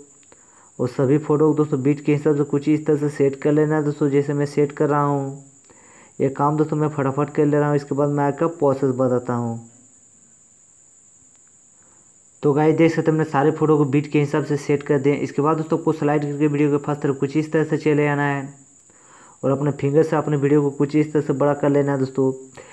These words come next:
इसके बाद दोस्तों आपको फर्स्ट फोटो पे क्लिक करना है दोस्तों, नीचे एफ़एक्स वाला ऑप्शन पे क्लिक करना है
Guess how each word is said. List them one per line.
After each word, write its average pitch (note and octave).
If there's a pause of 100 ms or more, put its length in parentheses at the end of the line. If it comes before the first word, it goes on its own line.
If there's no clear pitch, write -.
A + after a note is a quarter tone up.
(220)
इसके C#3+
बाद D#3
दोस्तों E3
आपको D#3+ (260)
फर्स्ट D3
फोटो D3
पे C#3+
क्लिक D#3+
करना D#3
है D#3
दोस्तों, D3
नीचे C#3
एफ़एक्स C#3
वाला C#3+
ऑप्शन C#3
पे C#3
क्लिक D3+
करना D3+
है C#3+